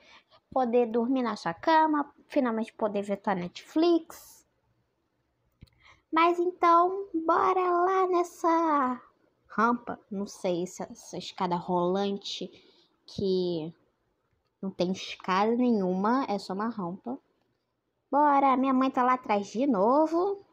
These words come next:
Também, né, tem que me dar um espacinho, porque senão as pessoas quando saírem, elas vão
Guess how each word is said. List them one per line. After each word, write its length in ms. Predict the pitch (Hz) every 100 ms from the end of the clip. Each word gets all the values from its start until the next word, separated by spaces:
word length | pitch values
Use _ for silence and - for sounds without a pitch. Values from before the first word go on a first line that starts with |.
| _ _ _ _ _ _ _ _ _ _ _ _ _ _
Também, 300 | - 403 508
né, 100 | 453
tem 160 | - 339
que 100 | 359
me 200 | 311 -
dar 320 | 208 202 226
um 140 | 240 233
espacinho, 760 | - - 196 - 370 427 214
porque 280 | - 254 285
senão 300 | 294 285 285
as 120 | 311
pessoas 300 | - - 285
quando 200 | - 285
saírem, 460 | 285 294 277 285 294
elas 280 | 302 302 302
vão 420 | 294 302 311